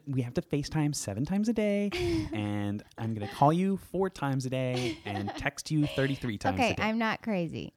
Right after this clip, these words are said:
Speaker 2: A text a day will do, just
Speaker 1: Okay.
Speaker 2: to tell me that you're alive. So why are you going to Canada?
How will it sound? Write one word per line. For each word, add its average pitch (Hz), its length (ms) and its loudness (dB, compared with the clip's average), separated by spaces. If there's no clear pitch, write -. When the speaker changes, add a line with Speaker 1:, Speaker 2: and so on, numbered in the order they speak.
Speaker 2:
A 180 140 -4
text - 540 -8
a 180 60 -4
day 139 260 -4
will 151 140 -8
do, 110 280 -10
just - 340 -8
Speaker 1:
Okay. 87 180 -6
Speaker 2:
to 208 140 -8
tell 175 220 -6
me 151 140 -4
that - 160 -6
you're 151 100 -4
alive. - 220 -8
So - 140 -2
why 208 160 2
are 247 40 4
you 269 100 2
going 262 240 0
to - 80 -10
Canada? 294 380 -2